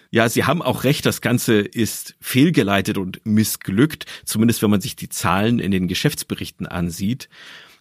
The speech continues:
Also Commodore hat in den U S A ein Problem, ja, anders als in Europa, aber es wird dadurch nicht gelöst. Im Geschäftsjahr neunundachtzig, also kurz vor dem Anlauf dieser Kampagne, liegt der U-S-Anteil am Gesamtumsatz bei Commodore noch bei vierundzwanzig Prozent.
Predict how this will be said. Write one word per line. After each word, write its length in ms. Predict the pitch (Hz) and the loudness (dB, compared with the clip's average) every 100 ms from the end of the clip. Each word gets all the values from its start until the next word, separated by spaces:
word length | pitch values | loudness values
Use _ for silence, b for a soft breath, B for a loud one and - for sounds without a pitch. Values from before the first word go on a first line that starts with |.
| - | -4
Also 160 | 110 120 | 0 2
Commodore 600 | - 143 123 139 127 - | 4 4 6 4 2 2
hat 160 | 160 | 0
in 100 | - | 0
den 160 | 90 87 | -2 -2
U 100 | 95 | -2
S 140 | 80 | -4
A 160 | - 87 | -4 -6
ein 180 | - 82 | -4 -6
Problem, 440 | - 90 90 78 | -4 -2 -2 -2
ja, 160 | 90 107 | -2 -2
anders 400 | 98 110 98 - | 0 0 0 -4
als 260 | 90 87 | -8 -8
in 140 | - 95 | -8 -8
Europa, 640 | - 87 87 120 - 87 | -6 -4 -2 -2 0 -2
aber 200 | 101 98 | -2 -2
es 160 | 87 - | -2 -4
wird 180 | 113 | -2
dadurch 300 | 113 98 101 | 0 0 0
nicht 300 | 110 101 - | 0 0 -2
gelöst. 580 | - 87 123 117 - - | -2 2 4 2 -2 -4
Im 120 | 120 | 0
Geschäftsjahr 540 | 113 - 135 - - 101 | 0 2 0 0 0 2
neunundachtzig, 840 | 104 113 98 143 - - 101 - | 4 4 2 0 -2 -2 -2 -4
also 180 | 92 95 | -6 -8
kurz 400 | - - 107 - | -4 2 2 0
vor 300 | - 127 135 | 0 4 6
dem 120 | 107 | 4
Anlauf 600 | - 90 92 90 92 - | 2 0 2 0 -4 -6
dieser 220 | 101 95 90 | -4 -4 -4
Kampagne, 580 | - 92 - 117 135 | -4 -4 -2 0 2
liegt 280 | 117 101 - | 2 0 0
der 120 | 85 | 0
U-S-Anteil 840 | 107 - 117 - 131 123 - 107 107 | 0 0 -2 -2 -2 0 0 0 0
am 120 | 107 | 0
Gesamtumsatz 1000 | 98 92 127 175 107 101 90 101 - - | -2 0 2 2 0 0 0 -2 -4 -6
bei 120 | - 90 | -4 -2
Commodore 460 | 98 90 92 110 | 0 0 0 2
noch 120 | 98 | 0
bei 120 | - - | 0 -2
vierundzwanzig 760 | - 131 123 107 98 98 - | 2 2 4 2 0 -2 -4
Prozent. 420 | - - - 160 | -6 -4 0 0